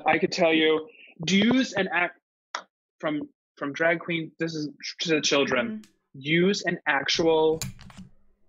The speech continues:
Speaker 1: adhesive meant for lashes. There are, there are ways you can cut corners. There are things that you can do that another person may look at you and be like, "Is that, do you really wanna do that?" And those things are,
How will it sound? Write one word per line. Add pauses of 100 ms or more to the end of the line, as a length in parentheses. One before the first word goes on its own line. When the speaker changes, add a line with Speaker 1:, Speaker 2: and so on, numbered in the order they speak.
(440)
Speaker 1:
adhesive
meant (100)
for
lashes.
There
are, (400)
there
are
ways
you
can
cut
corners.
There
are
things
that
you
can
do
that
another
person
may
look
at
you
and
be
like, (100)
"Is
that, (480)
do
you
really
wanna
do
that?" (460)
And
those
things
are,